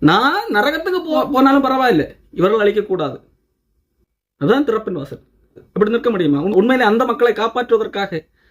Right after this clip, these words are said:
ஆண்டவர் மோசையோட பெயரை ஜீவ புஸ்தகத்தில் கிறுக்கி போடுவாரா? இல்லை, அவன் அப்படி சொன்னான். அதான் திறப்பின் வாயிலே நின்றான். ஆனால் அது நடந்ததா? இல்லை. ஆண்டவர் கொஞ்சம் இறக்கப்பட்டு அவர்களுடைய அழிவை கொஞ்சம் த-, தள்ளி போட்டார், அவ்வளவுதான்.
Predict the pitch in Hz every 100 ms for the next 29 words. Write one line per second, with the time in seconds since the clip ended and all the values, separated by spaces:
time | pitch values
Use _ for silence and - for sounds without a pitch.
0 | _ 185 202 185 - 180 214 254 254 233
1 | 208 226 233 196 214 233 220 214 202 202
2 | 202 196 156 123 - - _ _ _ -
3 | 254 - _ 127 156 190 208 226 277 -
4 | _ _ _ _ _ - 240 - 247 233
5 | 226 226 220 226 226 - _ _ _ 180
6 | 214 226 220 220 254 214 - _ _ _
7 | _ _ _ _ _ _ _ _ _ _
8 | _ _ - 320 370 220 _ _ _ _
9 | _ - 98 143 143 143 180 262 277 254
10 | 254 247 240 269 233 220 240 233 233 226
11 | 190 262 254 226 226 208 190 190 185 208
12 | 269 233 190 - 156 208 175